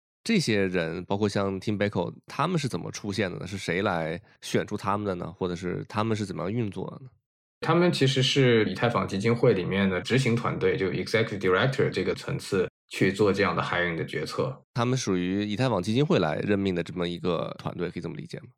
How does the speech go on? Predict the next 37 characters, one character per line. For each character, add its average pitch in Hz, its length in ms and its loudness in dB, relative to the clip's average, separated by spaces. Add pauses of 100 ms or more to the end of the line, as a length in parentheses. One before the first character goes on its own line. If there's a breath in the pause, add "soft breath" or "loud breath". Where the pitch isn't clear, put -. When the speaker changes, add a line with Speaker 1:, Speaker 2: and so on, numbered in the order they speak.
(100)
Speaker 2:
对， 107 380 4
以 113 100 2
太 147 100 6
坊 143 160 4
基 120 120 4
金 147 120 6
会 151 120 6
本 92 160 0
身 127 120 2
有 120 140 6
团 87 240 -2
队， 90 320 2
然 92 140 0
后 101 180 2
他 104 160 0
们 98 140 2
会 101 160 4
去 98 160 0
hire 98 340 2
ecosystem 95 640 -2
的， 85 240 -2
他 - 120 -4
们 98 80 0
叫 95 100 0
P 98 240 -2
M 92 220 -2
或 95 80 -2
者 92 100 -6
是 90 140 -6
program 95 380 0
manager， 95 440 -4 (380)
或 120 80 6
者 113 80 2
是 - 180 -2
比 - 140 -4
如 92 80 0
说 98 180 0